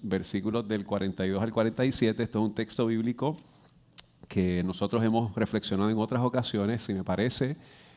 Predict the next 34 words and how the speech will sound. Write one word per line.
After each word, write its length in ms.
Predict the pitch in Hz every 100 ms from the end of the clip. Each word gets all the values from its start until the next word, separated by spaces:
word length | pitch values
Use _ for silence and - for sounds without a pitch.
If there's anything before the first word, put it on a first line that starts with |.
| _
que 140 | - 110
es 60 |
muy 300 | 110 127 151
importante 720 | 151 147 131 - 104 104 120 107
que, 440 | 101 92 85 85
una 280 | - 104 107
vez 120 | 113
más, 480 | 104 107 135 - - - - - -
hoy 220 | 107 110
tengamos 560 | 110 113 101 104 113 117
la 200 | 110 101
oportunidad 880 | 98 101 95 104 95 95 101 135 -
para 500 | 104 95 92 90 -
pensar 840 | 107 104 - 135 131 123 165 185 - - - -
y 80 | 110
para 320 | - 104 101
ir 300 | 123 151 135 120
específicamente 1120 | 101 101 - 107 127 127 117 123 120 127 117
con 200 | - 95
respecto 680 | 95 90 - 110 - 127 120
a, 640 | - 92 90 90 - - - - - - - _ _ - _ - -
a 60 | -
lo 100 | 98
que 80 | 95
vamos 240 | 95 107
a 40 | 110
hablar 280 | 104 104
en 100 | 104
el 120 | 90 82
día 200 | 92 90
de 100 | 87
hoy. 100 | 87
Hechos 380 | 135 - 151 135
dos, 640 | 139 190 - - - -